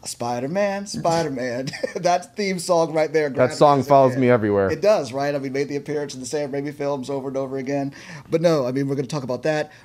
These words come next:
Speaker 1: rate, rate our favorite people who've played Spider-Man, rate the Spider-Man movies, and just talk about, like I said, what made us love Spider-Man to begin with.
Speaker 2: Love it.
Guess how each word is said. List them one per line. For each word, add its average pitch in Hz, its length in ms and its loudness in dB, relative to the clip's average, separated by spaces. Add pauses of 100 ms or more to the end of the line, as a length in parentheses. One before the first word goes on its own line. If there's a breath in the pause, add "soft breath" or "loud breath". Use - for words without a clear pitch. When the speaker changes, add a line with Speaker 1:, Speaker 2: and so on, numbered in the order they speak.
(100)
Speaker 1:
rate, 175 180 0 (120)
rate 165 180 0
our 165 60 -2
favorite 151 340 -6
people 151 200 -8
who've 123 180 -10
played 143 220 -4
Spider-Man, 127 500 -6
rate 135 140 -4
the - 80 -14
Spider-Man 123 480 -6
movies, 113 400 -8
and 107 80 -12
just 113 180 -10
talk 123 200 -12
about, 107 320 -10
like 107 160 -14
I - 20 -12
said, 101 340 -12 (500 soft breath)
what 123 140 -6
made 110 140 -8
us 107 160 -14
love 101 140 -10
Spider-Man 92 380 -16
to 85 60 -18
begin 107 320 -18
with. 113 220 -20
Speaker 2:
Love 107 200 4
it. - 120 0